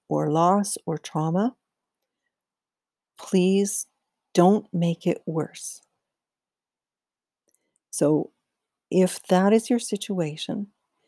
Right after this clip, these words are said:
how can you carry on decluttering in a way that is supportive for you and doesn't require you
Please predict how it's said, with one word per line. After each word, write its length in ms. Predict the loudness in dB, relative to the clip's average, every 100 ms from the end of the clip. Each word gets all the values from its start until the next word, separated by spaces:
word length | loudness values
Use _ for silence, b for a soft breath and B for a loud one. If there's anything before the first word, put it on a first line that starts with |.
| _ _ -2
how 280 | 4 4
can 340 | 4 2 6 6
you 520 | 6 6 4 2 -2 _ _ _ _ _ _ _ _ _
carry 280 | 2 4 6
on 260 | 4 0
decluttering 760 | -2 -6 -6 -6 -4 -4 -6 -10 _ _ -2
in 120 | 0
a 120 | 0 0
way 500 | 2 2 2 -2 _ _ _ _ _ _ _ _ _ _ -4
that 260 | 0 2
is 160 | 2 -2
supportive 540 | -6 -6 2 2 2
for 180 | -2 -6
you 320 | -4 -4 -6 -12 _ _
and 240 | 0 0 4
doesn't 380 | 4 4 2 0
require 520 | -2 -4 -4 -2 0
you 300 | -2 -4 -6